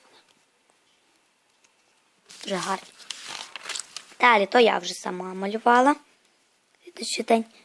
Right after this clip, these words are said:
Якісь очі малі чи що. Ну, дуже прическа пишна в неї. І плаття.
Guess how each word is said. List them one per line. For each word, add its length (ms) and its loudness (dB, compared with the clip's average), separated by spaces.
Якісь 180 -12
очі 240 -2
малі 260 0
чи 160 -6
що. 280 -4
Ну, 80 -6
дуже 180 6
прическа 500 -6
пишна 420 -6
в 40 -10
неї. 360 -14
І 140 -20
плаття. 400 -8